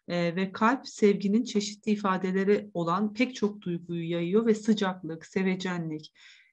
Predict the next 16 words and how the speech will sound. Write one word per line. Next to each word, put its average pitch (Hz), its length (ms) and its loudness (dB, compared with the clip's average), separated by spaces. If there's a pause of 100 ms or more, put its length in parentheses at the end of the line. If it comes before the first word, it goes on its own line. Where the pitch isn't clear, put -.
(120)
ihtiras, 202 800 2 (300)
iyilik, 202 680 0 (120)
nefret 196 520 0
kısımları 180 680 -4 (260)
hep 262 220 -2
bu 226 100 -2
çakranın 190 520 -2
içerisinde 185 720 -6 (160)
olumlu 190 360 0
ya 170 140 -2
da 165 60 -4
olumsuz 180 520 -6
olarak, 180 540 -6 (300)
e, 170 40 -6 (480)
dolaşıyor 175 460 -4
arkadaşlar. 151 680 -6